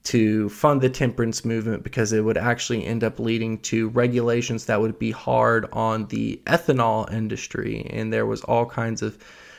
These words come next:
cars that could be ran on ethanol. In fact, like, the Ford cars, the, uh, oh, what's it called? W-, the first Ford automobile was created to run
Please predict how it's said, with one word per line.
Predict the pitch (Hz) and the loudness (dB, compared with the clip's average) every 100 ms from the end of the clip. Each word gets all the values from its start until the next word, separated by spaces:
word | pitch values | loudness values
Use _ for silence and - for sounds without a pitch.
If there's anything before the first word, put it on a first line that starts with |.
| - | -18
cars | - 135 117 117 113 | 4 6 8 6 2
that | 101 | -4
could | 117 113 | -6 -2
be | 110 | 0
ran | 107 110 113 113 107 | 0 -2 -2 -2 -4
on | - 110 104 113 - - _ _ 139 | -6 -4 -4 -4 -10 -20 _ _ 0
ethanol. | 156 151 131 123 120 123 127 - | 2 4 4 4 4 0 -2 -4
In | 117 | -4
fact, | - 123 117 123 117 | 0 0 0 -2 -2
like, | 110 107 - | 0 -2 -8
the | 110 113 113 107 - _ _ _ | -4 -4 -4 -6 -12 _ _ _
Ford | - - 165 170 160 139 131 | -20 2 6 8 8 6 4
cars, | - 123 117 113 113 120 - | 0 2 4 4 2 0 -4
the, | - 113 110 107 | -4 -2 0 0
uh, | 101 101 107 117 - - - | -2 -2 -4 -8 -16 -20 0
oh, | 120 127 | 4 6
what's | 123 123 - | 4 2 0
it | 101 | -4
called? | - 107 104 104 107 - - _ | -2 0 0 -2 -6 -14 -20 _
W-, | - 120 92 - | -6 -2 -2 0
the | 131 | 0
first | 131 202 180 - | 4 4 4 0
Ford | - 143 143 131 | -2 4 6 6
automobile | 117 120 120 117 113 113 113 110 | 4 0 0 -2 -2 -2 0 2
was | 113 104 | 0 0
created | - - 117 117 110 113 110 92 - - - - | -8 -2 0 2 2 2 0 -4 -8 -16 -16 -10
to | - 123 | 0 2
run | 113 117 113 | 2 2 0